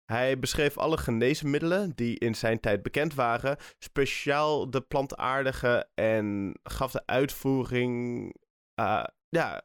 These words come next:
gaf de uitvoering, aanwijzingen over een vindplaats, toebereiding en ook manieren van bewaring en toepassing. Dus dat schreef hij allemaal op in de mooie, eh, Materia Medica.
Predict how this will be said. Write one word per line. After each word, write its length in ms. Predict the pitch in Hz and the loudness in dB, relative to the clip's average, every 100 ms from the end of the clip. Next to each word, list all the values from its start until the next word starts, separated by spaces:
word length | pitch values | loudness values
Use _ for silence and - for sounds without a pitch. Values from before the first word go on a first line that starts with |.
| - | -12
gaf 380 | - 135 - - _ _ _ _ _ | -8 -8 -10 -18 _ _ _ _ _
de 200 | - - | -10 -4
uitvoering, 1080 | - 147 - 143 139 131 131 131 131 131 - | -2 -2 -2 0 0 2 2 2 0 -4 -4
aanwijzingen 640 | 120 123 120 120 117 117 | -2 0 2 0 0 -2
over 180 | 98 120 | -2 -2
een 60 | 113 | -4
vindplaats, 680 | 147 139 143 131 127 123 - | -2 -2 0 2 2 0 -4
toebereiding 920 | 147 131 127 123 123 117 120 120 113 | -4 0 2 2 2 2 0 0 -6
en 880 | - 117 113 110 110 107 104 104 107 _ - _ | -2 2 4 4 2 2 -2 -4 -6 _ -20 _
ook 180 | 123 120 | -4 0
manieren 320 | 123 127 117 | 2 2 0
van 240 | - 117 | -2 -2
bewaring 640 | 107 104 110 117 117 98 69 | -2 0 0 0 -2 -4 -6
en 140 | 101 | -6
toepassing. 640 | 151 - - - - - - _ | -6 -2 -2 -4 -10 -14 -20 _
Dus 120 | 107 | -6
dat 120 | 127 | -6
schreef 220 | - 135 | -2 -2
hij 120 | - - | -2 -2
allemaal 340 | 185 190 175 | 0 2 2
op 180 | 165 160 | 0 0
in 80 | 123 | -2
de 60 | |
mooie, 360 | 123 131 135 135 | 2 4 4 6
eh, 340 | 123 120 117 123 - _ | 4 4 2 -2 -12 _
Materia 600 | 131 127 139 131 120 113 | -2 -2 0 0 0 0
Medica. 540 | 117 104 - 78 50 | 2 0 0 -4 -4